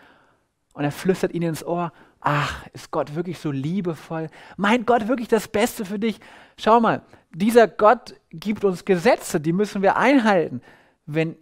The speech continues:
ich euer Gott wäre, dann könntet ihr tun und lassen, was ihr wollt. Wir brauchen keine Gesetze. Das ist nicht notwendig.“ Ist Gott wirklich so gerecht?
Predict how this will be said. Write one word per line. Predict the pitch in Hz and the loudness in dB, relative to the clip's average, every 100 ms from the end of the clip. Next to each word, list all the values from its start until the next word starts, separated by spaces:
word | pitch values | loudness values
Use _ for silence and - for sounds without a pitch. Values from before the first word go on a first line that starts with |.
| _ _ | _ _
ich | 226 320 - - | 0 0 -2 -4
euer | 151 131 | 0 0
Gott | 120 117 113 | 0 -4 -4
wäre, | 120 120 131 151 151 _ _ - 139 _ _ _ - | -2 0 0 -2 -8 _ _ -20 -20 _ _ _ -12
dann | 123 123 120 | -10 -8 -10
könntet | - 160 | -8 -6
ihr | 160 160 | -6 -8
tun | - 240 254 214 | -6 -4 -2 -2
und | |
lassen, | 202 240 233 - 208 | -2 -2 -4 -6 -4
was | 214 - | -4 -4
ihr | 208 | -4
wollt. | 233 226 - - - | -4 -4 -10 -20 -8
Wir | - 147 | -4 0
brauchen | - - 240 294 302 214 | 0 2 6 6 6 -2
keine | 165 - 131 120 | -2 -2 0 -2
Gesetze. | 117 110 113 - - - - - | -6 -6 -8 -10 -12 -12 -16 -18
Das | - - | -12 -8
ist | 185 | -2
nicht | 240 180 | -2 0
notwendig.“ | 185 294 - 156 127 107 107 - - - - _ _ _ _ _ _ _ _ _ _ _ _ _ _ _ - | 0 0 0 -4 -6 -6 -12 -20 -20 -20 -20 _ _ _ _ _ _ _ _ _ _ _ _ _ _ _ -10
Ist | 143 | -2
Gott | 165 143 | 0 2
wirklich | 139 208 196 | 0 -2 -2
so | 147 | -6
gerecht? | 127 117 110 151 - - | -6 -6 -6 -8 -12 -20